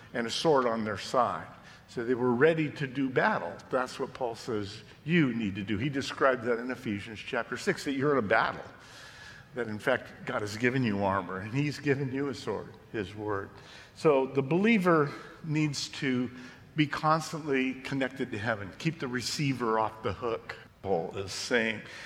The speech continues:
Keep in touch with headquarters in heaven with thanksgiving. And God wants us to trust him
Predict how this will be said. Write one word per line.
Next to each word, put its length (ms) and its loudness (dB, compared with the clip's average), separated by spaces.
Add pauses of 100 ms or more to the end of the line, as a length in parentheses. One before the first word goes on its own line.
(560)
Keep 200 -2
in 100 0
touch 480 0 (180)
with 240 -6
headquarters 600 -2 (280)
in 140 -10
heaven 400 -6 (720)
with 440 6 (520)
thanksgiving. 680 0 (200)
And 160 -6
God 260 0 (460)
wants 440 2
us 380 -6
to 100 -4
trust 540 -2
him 400 -4